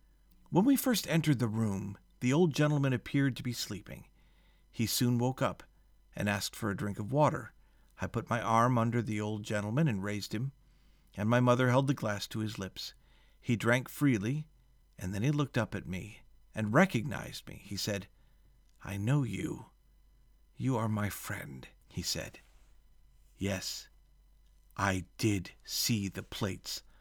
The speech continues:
on which the Book of Mormon was written. I did see the angel. I did hear the voice of God. And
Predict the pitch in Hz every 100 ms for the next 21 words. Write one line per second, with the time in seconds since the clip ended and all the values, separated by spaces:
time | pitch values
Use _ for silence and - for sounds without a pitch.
0 | - _ 104 101 92 101 - 101 101 -
1 | 98 107 110 101 90 101 175 185 131 123
2 | - - - - _ - - 104 107 98
3 | - - 120 104 92 - - - - -
4 | - - 123 101 104 71 98 92 - -
5 | - - _ - - - - 107 107 92
6 | - 113 107 90 - _ _ - 143 120
7 | 104 101 107 95 - 87 - 95 - -
8 | - - _ _ _ _ _ _ 104 101